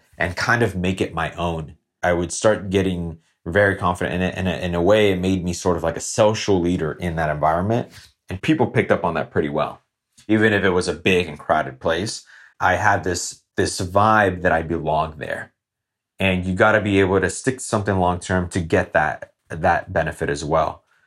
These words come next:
It must be as if you belong in that environment, and you can't do that by sticking to something short-term. So that's key number one. As you pick something,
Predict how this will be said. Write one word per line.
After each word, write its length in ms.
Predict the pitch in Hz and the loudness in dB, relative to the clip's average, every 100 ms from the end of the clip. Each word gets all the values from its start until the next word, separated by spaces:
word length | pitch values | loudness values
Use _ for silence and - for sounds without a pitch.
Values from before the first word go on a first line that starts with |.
| _ _ | _ _
It 120 | - 95 | -2 2
must 420 | 107 127 - - | 4 2 0 -2
be 220 | 104 101 | 2 4
as 220 | 90 85 | 2 0
if 260 | 92 92 - | -2 -2 -4
you 80 | 82 | -2
belong 440 | 82 78 78 76 | -2 0 -2 -4
in 100 | 76 | -4
that 180 | 71 - | -4 -6
environment, 580 | 73 80 78 80 80 - _ | -6 -4 -4 -4 -6 -10 _
and 100 | - | -8
you 80 | 80 | -8
can't 440 | - - 104 - | -8 -4 -2 -2
do 140 | - 90 | -2 2
that 340 | 90 85 - _ - | 2 0 -6 _ -4
by 80 | 78 | -2
sticking 340 | - 87 76 | -2 -4 -6
to 100 | 76 | -8
something 360 | - 64 - - | -8 -8 -10 -8
short-term. 600 | - 76 - - - - _ _ - | -4 -4 -4 -6 -6 -12 _ _ -4
So 440 | - 95 82 - _ _ _ _ _ - | 0 2 0 -6 _ _ _ _ _ 0
that's 300 | 117 117 - | 2 2 -4
key 200 | - 107 | -4 0
number 220 | 92 85 | 0 0
one. 400 | 82 90 90 92 _ _ - | -2 0 0 -4 _ _ 0
As 220 | 101 208 | 0 0
you 80 | - | -2
pick 220 | 123 101 | -2 0
something, 520 | 127 107 120 117 113 | 0 0 -2 -2 -6